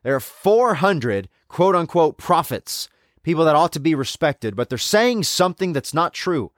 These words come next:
They're going against the word. Maybe they're on the news. Maybe they're somebody you know personally, but the popular opinion is against you because you are for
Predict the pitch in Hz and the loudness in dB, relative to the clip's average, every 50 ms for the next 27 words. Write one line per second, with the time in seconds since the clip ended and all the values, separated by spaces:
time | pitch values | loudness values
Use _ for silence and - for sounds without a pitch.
0 | _ _ _ _ _ _ _ _ - 113 110 117 151 175 202 202 180 175 190 170 | _ _ _ _ _ _ _ _ -8 -4 0 2 2 2 2 2 0 -2 -2 -2
1 | - - 180 151 147 151 131 101 95 87 110 131 139 151 143 165 160 160 165 165 | -2 -2 0 2 2 2 2 2 0 -2 -2 -2 0 2 2 2 2 2 0 0
2 | 165 165 165 175 185 196 196 165 127 110 95 85 - 120 120 127 131 156 139 156 | -2 -2 0 2 2 2 2 2 0 0 -4 -6 -6 -4 -4 -2 -2 0 2 2
3 | 151 143 - _ _ _ _ - - - 156 151 156 147 151 165 165 170 170 165 | 2 2 0 _ _ _ _ -6 -2 0 0 2 2 2 2 2 4 4 2 2
4 | - - - 190 190 180 - - 160 127 113 101 98 92 87 90 123 - - 123 | 0 -2 -2 -2 0 0 0 -2 -2 -2 -2 -2 -2 -2 -4 -6 -4 -4 -4 -6
5 | - - - 202 226 233 - 240 226 220 208 190 - - 175 175 160 156 156 143 | -4 -2 0 0 0 0 0 0 2 2 2 2 0 0 -2 0 0 2 0 0
6 | 135 120 139 123 143 143 147 - - - 107 95 92 95 - _ _ _ _ - | 0 0 0 0 0 0 0 -2 -6 -6 -6 -6 -8 -8 -10 _ _ _ _ -8
7 | 131 - 147 139 120 107 113 123 165 190 185 147 139 151 - 120 120 - - - | -4 0 0 0 0 0 -2 -2 0 2 2 2 2 2 0 0 -2 -2 -2 0
8 | 180 175 151 120 110 104 117 120 | 2 2 4 4 4 2 0 -2